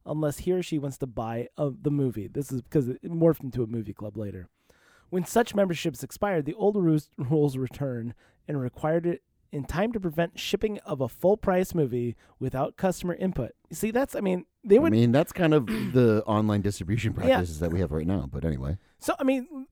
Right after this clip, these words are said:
Speaker 1: so they would send you stuff, and it didn't matter. Like, if you didn't say, "Hey, I want this mo-, I wanna pay for this movie at full price," they're gonna ship it to you, whatever they want,
Speaker 2: Right.
Speaker 1: and bill you, and
Speaker 2: But
Speaker 1: you got billed, and, and they, like, ding your credit too.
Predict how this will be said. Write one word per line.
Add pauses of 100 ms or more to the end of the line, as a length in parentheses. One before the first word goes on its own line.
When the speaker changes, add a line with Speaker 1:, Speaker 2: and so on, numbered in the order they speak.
Speaker 1:
so
they
would
send
you
stuff, (100)
and
it
didn't
matter. (260)
Like,
if
you
didn't
say,
"Hey,
I
want
this
mo-,
I
wanna
pay (300)
for
this
movie
at
full
price," (640)
they're
gonna
ship
it
to
you,
whatever
they
want, (280)
Speaker 2:
Right.
Speaker 1:
and
bill
you, (140)
and
Speaker 2:
But
Speaker 1:
you
got
billed,
and, (240)
and
they,
like,
ding
your
credit
too.